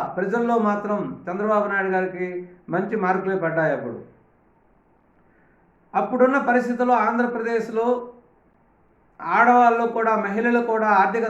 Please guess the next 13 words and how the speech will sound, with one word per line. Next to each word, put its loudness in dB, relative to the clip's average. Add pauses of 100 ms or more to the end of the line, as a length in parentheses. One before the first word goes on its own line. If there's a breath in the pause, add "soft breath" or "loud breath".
స్వాతంత్రతాన్ని -4
కలిగి 0
ఉండాలనే 0
ఉద్దేశంతో, -4 (2750)
మహిళలకు 4
ప్రత్యేకంగా -4 (100)
పొదుపు -2
లక్ష్మి -4 (100)
గ్రూప్ 0
అనే -4
దాన్ని 2 (100)
ఏర్పరిచి, -6 (100)
గ్రూపులో -2